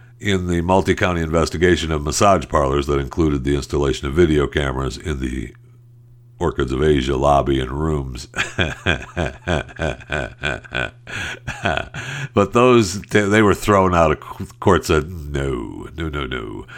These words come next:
Uh, those cameras installation, uh, didn't sufficiently protect the privacy of innocent customers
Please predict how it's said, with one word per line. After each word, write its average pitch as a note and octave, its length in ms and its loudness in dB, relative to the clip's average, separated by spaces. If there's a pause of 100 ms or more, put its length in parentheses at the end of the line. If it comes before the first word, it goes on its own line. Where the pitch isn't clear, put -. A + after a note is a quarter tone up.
(200)
Uh, C2 540 -2
those F#2 240 2
cameras D#2+ 500 0
installation, D#2+ 760 0
uh, C#2+ 100 -2
didn't E2 240 -2
sufficiently F#2+ 580 0
protect - 420 0
the F#2 80 2
privacy A2 720 2
of F#2+ 280 2
innocent A#2 540 2
customers D#2 760 0